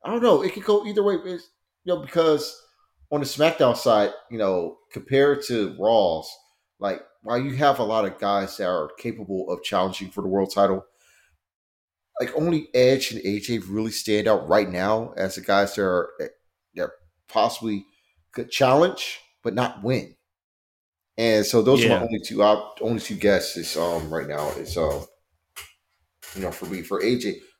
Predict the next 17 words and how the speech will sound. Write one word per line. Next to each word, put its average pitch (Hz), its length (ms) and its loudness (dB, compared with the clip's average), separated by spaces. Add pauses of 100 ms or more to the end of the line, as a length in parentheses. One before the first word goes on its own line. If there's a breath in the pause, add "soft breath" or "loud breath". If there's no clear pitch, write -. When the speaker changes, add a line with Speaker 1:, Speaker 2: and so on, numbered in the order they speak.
(120)
Speaker 1:
But 120 220 2
A 170 140 6
J 160 120 -4
just 127 240 -2
got 101 200 0
back 95 240 2 (360)
from 98 360 -8
injury. 95 560 -8 (420)
You 117 120 -4
know, 90 400 2
Edge 135 540 6
might 120 220 2
be 127 100 -4
the 120 180 0
other 123 280 0
likely 117 420 -2
choice, 123 640 -2